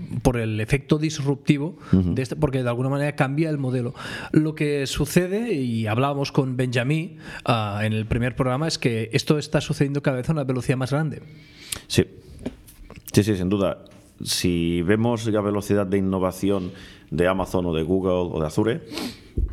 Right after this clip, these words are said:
Speaker 2: es brutal la capacidad de innovar que tienen. Si miramos cuántos nuevos servicios o cambios significativos, mejoras, nuevas capacidades añaden a sus servicios, solo en el año pasado Amazon añadió más de mil innovaciones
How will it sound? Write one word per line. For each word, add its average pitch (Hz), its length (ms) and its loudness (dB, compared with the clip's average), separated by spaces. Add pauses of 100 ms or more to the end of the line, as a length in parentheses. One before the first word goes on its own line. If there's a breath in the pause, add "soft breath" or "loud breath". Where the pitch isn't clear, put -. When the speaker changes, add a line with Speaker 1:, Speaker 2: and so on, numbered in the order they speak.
(800)
Speaker 2:
es 107 240 2
brutal 98 580 0
la 90 200 0
capacidad 90 480 0
de 87 140 0
innovar 82 380 0
que 78 100 0
tienen. 73 400 0
Si - 160 0
miramos 98 320 2
cuántos 98 320 0
nuevos 110 280 2
servicios 92 680 0
o 82 100 2
cambios 98 360 2
significativos, 90 800 -2 (100)
mejoras, 85 520 2
nuevas 95 180 0
capacidades 95 540 0
añaden 87 280 0
a 87 60 -2
sus 87 140 -8
servicios, 95 500 0 (400 loud breath)
solo 107 260 4
en 110 60 2
el 104 60 2
año 98 140 0
pasado 104 300 2
Amazon 98 280 0
añadió 92 360 2
más 95 400 0
de 87 140 4
mil 87 200 2
innovaciones 73 720 -4